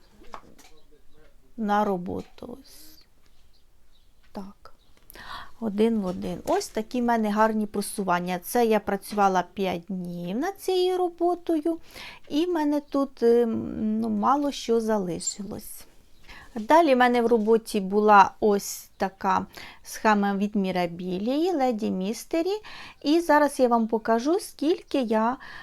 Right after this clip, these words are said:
просунулась на цій роботі. Вишивала я п'ять днів, і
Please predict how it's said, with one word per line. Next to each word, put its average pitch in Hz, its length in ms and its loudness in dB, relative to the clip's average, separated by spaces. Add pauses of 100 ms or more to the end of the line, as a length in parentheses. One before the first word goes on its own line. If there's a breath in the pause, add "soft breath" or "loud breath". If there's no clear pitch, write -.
(140 loud breath)
просунулась 196 840 -2
на 208 100 -4
цій 226 240 -4
роботі. 202 680 -4
Вишивала 214 540 2
я 185 280 4 (280)
п'ять 196 300 0
днів, 196 640 -2 (200)
і 311 180 2